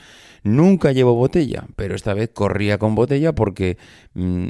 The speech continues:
es verdad, yo no había pensado eso, y es que durante los entrenamientos de largas, las tiradas largas que había hecho, no iba a un ritmo tan elevado. Es verdad que íbamos haciendo farlek, pero no, no vas a un ritmo a tu potencia crítica continuamente.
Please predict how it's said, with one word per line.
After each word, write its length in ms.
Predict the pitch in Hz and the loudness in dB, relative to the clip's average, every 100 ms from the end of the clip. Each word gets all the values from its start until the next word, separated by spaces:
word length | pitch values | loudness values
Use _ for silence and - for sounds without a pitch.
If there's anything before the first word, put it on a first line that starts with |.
| - | -8
es 120 | 110 | -6
verdad, 260 | 104 104 113 | -2 0 0
yo 140 | 98 | 2
no 80 | 104 | 2
había 240 | 107 113 107 | 2 2 0
pensado 420 | 104 98 98 110 | 0 -2 -2 -2
eso, 220 | 120 107 | -2 -2
y 80 | 98 | -2
es 140 | 98 | -2
que 160 | - 101 | -2 -2
durante 340 | 92 92 92 | 0 0 0
los 140 | 85 92 | -2 -2
entrenamientos 600 | 87 90 95 131 139 127 | -4 -4 -4 0 0 0
de 80 | |
largas, 540 | 113 104 113 120 113 107 | -2 0 0 -2 -4 -4
las 160 | 95 | -6
tiradas 320 | 90 92 113 110 | -4 -2 0 0
largas 300 | 117 113 113 | -2 -2 -2
que 80 | |
había 180 | 98 101 | -2 0
hecho, 300 | 117 - 82 - - - _ | 0 -2 -6 -6 -20 -20 _
no 340 | 90 101 120 127 | -4 0 2 0
iba 260 | 113 95 | 0 0
a 60 | 90 | 0
un 160 | 98 | 0
ritmo 300 | 101 117 98 | 0 0 -2
tan 160 | 85 98 | -2 -2
elevado. 460 | 104 117 123 127 - | -2 0 0 -2 -4
Es 100 | 98 | -4
verdad 280 | 101 104 104 | -4 -2 -4
que 60 | |
íbamos 260 | 104 104 104 | -2 -2 -4
haciendo 280 | 101 101 92 | -6 -4 -4
farlek, 480 | - 123 110 123 _ - - - | -4 -4 -4 -6 _ -20 -20 -4
pero 260 | 92 90 - | 0 0 -2
no, 680 | 98 101 107 117 113 107 104 - - - | -2 0 0 0 0 0 -4 -8 -20 -16
no 200 | 92 92 | -8 -6
vas 280 | 92 95 - | -4 -6 -8
a 120 | - 95 | -6 -2
un 240 | 98 98 | 0 2
ritmo 560 | 98 95 98 95 90 87 - _ - | 0 -2 -2 0 -2 -4 -12 _ -6
a 100 | 87 | -2
tu 140 | 95 | -2
potencia 400 | 87 98 98 95 | -2 -4 -4 -4
crítica 340 | 98 101 95 | -4 -4 -2
continuamente. 720 | 92 92 98 107 127 135 131 | -2 -2 -2 0 0 -2 -4